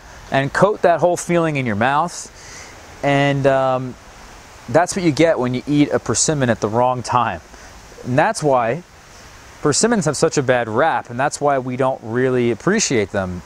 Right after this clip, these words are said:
that much in the United States. They're my second favorite fruit, behind figs when f-, when grown fresh. And to be honest with you,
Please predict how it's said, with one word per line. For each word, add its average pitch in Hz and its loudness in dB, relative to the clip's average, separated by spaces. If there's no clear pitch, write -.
that 98 2
much 87 -4
in 113 -2
the 104 0
United 98 0
States. - -4
They're 151 2
my 165 4
second 220 0
favorite 143 0
fruit, 101 -4
behind 123 0
figs 110 0
when 113 -2
f-, - -12
when 113 0
grown 113 0
fresh. - -2
And 139 0
to 143 0
be 156 2
honest 202 0
with 156 -2
you, 143 2